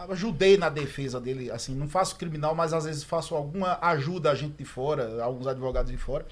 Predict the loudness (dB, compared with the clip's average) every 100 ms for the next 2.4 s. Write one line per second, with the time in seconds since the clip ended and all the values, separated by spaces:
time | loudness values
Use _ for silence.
0 | -14 -18 -4 2 2 6 8 8 6 0
1 | 0 0 0 0 0 2 4 4 0 0
2 | 0 4 2 0